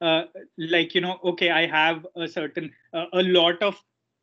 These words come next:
twists and turns and a lot of tournaments that are covered in the episodes of this documentary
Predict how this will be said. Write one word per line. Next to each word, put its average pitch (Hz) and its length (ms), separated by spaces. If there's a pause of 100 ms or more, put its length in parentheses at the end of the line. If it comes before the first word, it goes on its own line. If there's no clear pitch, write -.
twists 185 400
and 185 240
turns 175 360
and 170 300
a 170 60
lot 165 240
of 196 160
tournaments 175 560
that 170 200
are 170 80
covered 165 400
in 170 240
the 175 80
episodes 160 500
of 147 160
this 170 140
documentary 165 760